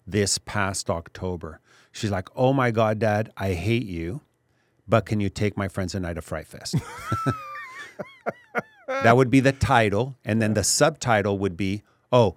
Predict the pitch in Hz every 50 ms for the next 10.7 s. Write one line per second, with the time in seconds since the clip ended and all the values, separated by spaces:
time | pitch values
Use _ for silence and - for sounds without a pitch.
0 | _ _ _ 117 127 131 123 131 131 123 123 143 135 139 143 135 139 135 123 -
1 | 131 117 110 107 117 127 - - 120 107 95 104 98 101 98 98 95 92 92 -
2 | 90 92 87 85 - - - 76 76 - - - - - _ _ - - - -
3 | - - - - - - 107 98 104 131 156 - - - - - - - - -
4 | - _ _ - 277 - - _ _ 226 214 - _ _ _ - 254 - - -
5 | - - - - - - - - 175 170 165 160 - - - 175 165 160 160 156
6 | 151 131 123 110 - - - 131 139 143 143 156 160 - 139 - - - 202 -
7 | - 170 156 143 143 - 415 - - 151 127 - 143 123 123 123 131 135 139 139
8 | 151 147 135 139 - 135 135 127 135 139 139 156 170 160 - _ _ _ _ _
9 | _ _ _ _ _ _ _ - 123 117 120 120 - 117 123 120 117 117 113 107
10 | - - 117 110 113 117 113 110 123 127 131 127 - -